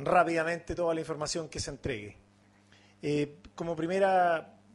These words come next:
característica del verano veinticuatro, contarles que vamos a tener un, un, afortunadamente vamos a tener una, un despliegue importante en términos de seguridad.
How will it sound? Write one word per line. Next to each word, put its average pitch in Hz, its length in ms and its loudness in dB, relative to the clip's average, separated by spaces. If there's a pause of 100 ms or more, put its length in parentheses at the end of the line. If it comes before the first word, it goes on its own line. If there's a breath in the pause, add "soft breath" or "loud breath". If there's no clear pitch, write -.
característica 160 920 -4
del 139 340 -4
verano 156 320 0
veinticuatro, 160 560 0
contarles 165 480 -4
que 139 540 -4 (760 loud breath)
vamos 151 260 4
a - 20 0
tener 156 260 0
un, 156 500 -8
un, 143 400 -14
afortunadamente 160 840 2
vamos 165 160 0
a 147 60 -8
tener 156 200 -6
una, 147 480 -6 (140)
un 139 180 -18
despliegue 170 380 -4
importante 165 640 -6
en 180 60 -12
términos 180 360 -6
de 170 60 -8
seguridad. 160 600 -4